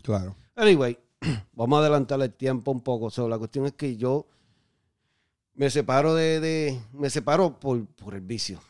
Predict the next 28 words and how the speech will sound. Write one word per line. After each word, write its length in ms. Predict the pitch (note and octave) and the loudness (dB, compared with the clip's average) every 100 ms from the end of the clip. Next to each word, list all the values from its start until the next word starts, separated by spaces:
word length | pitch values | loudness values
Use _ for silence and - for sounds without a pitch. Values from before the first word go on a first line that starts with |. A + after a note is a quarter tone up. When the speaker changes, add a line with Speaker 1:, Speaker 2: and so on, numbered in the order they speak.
| _ _ B2+ | _ _ -8
Speaker 1:
Mm. 400 | A#2 A2+ G#2 G2 | -4 -4 -6 -10
Speaker 2:
de 120 | G#2 | -10
la, 280 | F#2+ E2 - | -10 -12 -18
de 100 | G#2+ | -18
la 140 | F#2 E2+ | -16 -14
mamá 380 | F2 F2+ F#2 F#2 | -14 -14 -14 -14
de, 260 | F#2+ F2+ | -16 -18
de 160 | D2 F#2+ | -20 -10
mi 220 | G2 G#2 | -6 -6
hija. 160 | F#2+ - _ _ _ _ _ _ _ | -6 -14 _ _ _ _ _ _ _
Dejando 360 | C3+ C3+ B2 C3 | -20 -12 -8 -6
una 120 | C3+ | -8
hija 160 | B2 C3+ | -8 -10
mía, 240 | B2+ C3 | -12 -12
tenía 220 | A#2 A#2+ | -14 -20
como 260 | A#2 B2 A#2+ _ _ | _ -20 _ _ _
seis, 160 | G#2 E2 F2 F#2 _ | _ _ _ _ _
seis 140 | A#2 | -20
meses 280 | A#2+ G#2 A#2 | -20 -20 -20
tenía. 280 | G#2+ G#2+ F2 _ _ _ _ _ _ _ _ - | _ -20 _ _ _ _ _ _ _ _ _ -2
Speaker 1:
¿Tu 160 | B2 | 0
hija? 240 | C3 G#2 F#2+ _ | 2 -2 -6 _
Speaker 2:
Me 100 | A2+ G2+ G2 | _ -20 _
voy 140 | G2+ | -20
a 20 | |
Puerto 260 | G2+ G#2+ A#2 | -18 -16 -14
Rico, 240 | G#2 G2 F#2 | -16 -16 -20
sí. 180 | F#2+ | -20